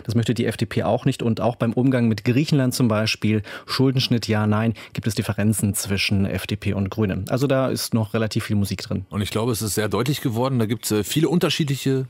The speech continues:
Speaker 2: Positionen, zum Beispiel zwischen C S U und Grünen, zwischen Grünen und F D P. Martin Schulz, Kanzlerkandidat der S P D, die jetzt in die Opposition geht, war sich gestern in der Elefantenrunde trotzdem ziemlich sicher, dass das was wird.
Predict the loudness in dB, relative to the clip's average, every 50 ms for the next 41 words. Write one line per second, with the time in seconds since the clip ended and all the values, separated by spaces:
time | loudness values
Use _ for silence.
0 | _ _ -2 0 0 0 0 0 0 0 2 2 0 0 -2 -2 0 2 2 2
1 | 2 0 -2 -2 0 0 0 0 -2 -6 -6 -4 -4 -2 -2 -2 -2 0 0 0
2 | 0 0 -2 -2 -2 -2 0 0 0 0 -2 -2 -4 -6 -6 -4 0 2 2 4
3 | 4 2 0 -2 -4 -2 -2 -2 0 2 2 2 2 2 2 2 2 0 -2 -4
4 | -4 -6 -4 -4 -4 -4 -2 0 0 2 2 2 2 2 0 0 0 0 2 4
5 | 4 4 4 2 -2 -6 -8 -12 -14 -14 -14 -14 -14 -16 -18 -18 -10 -4 -2 -2
6 | 0 0 0 0 0 2 2 2 2 2 2 0 -2 -4 -2 -2 -2 -2 -2 -2
7 | -2 0 0 2 2 2 0 0 0 0 2 2 0 0 -2 -4 -4 -4 -4 0
8 | 0 2 2 2 2 0 0 -2 -2 0 0 0 0 -2 0 0 -2 0 0 0
9 | 0 0 0 2 2 2 2 2 0 -2 -2 -2 -2 -2 -2 0 0 2 0 0
10 | 0 -2 -2 -2 0 0 -2 0 0 0 0 2 2 0 0 0 -2 0 0 -2
11 | -2 -2 -4 -6 -4 -2 -2 -2 0 -2 -4 -4 -2 -4 -4 -2 0 -2 -2 -2
12 | -4 -8 -18